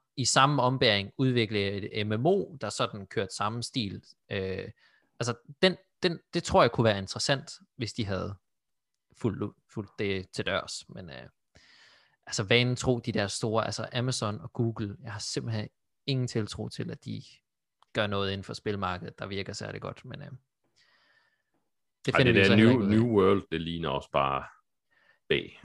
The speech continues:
Speaker 2: altså.
Speaker 1: Jamen, det er jo det, ikke? Altså, endnu et M M O, de har gang i, øhm,
Speaker 2: Ja.
Speaker 1: som, ja. Ja. Og så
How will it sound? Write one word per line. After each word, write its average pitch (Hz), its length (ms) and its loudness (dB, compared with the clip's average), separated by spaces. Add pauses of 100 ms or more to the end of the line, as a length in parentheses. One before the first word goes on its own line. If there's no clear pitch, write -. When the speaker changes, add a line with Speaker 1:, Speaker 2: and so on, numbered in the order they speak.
(100)
Speaker 2:
altså. 65 220 -10
Speaker 1:
Jamen, 123 120 -2
det - 100 -8
er - 20 0
jo 120 120 -2
det, 160 60 0
ikke? 143 300 -2
Altså, - 280 -6
endnu 147 180 4
et 113 180 4
M 107 100 0
M 110 40 2
O, 113 120 0
de 107 120 -8
har 104 80 -4
gang 98 260 -6
i, 92 220 -10 (100)
øhm, - 500 -8
Speaker 2:
Ja. - 60 -6
Speaker 1:
som, - 540 -12
ja. 76 120 -14 (1600)
Ja. - 40 -20 (2250)
Og 190 400 4 (600)
så 160 300 0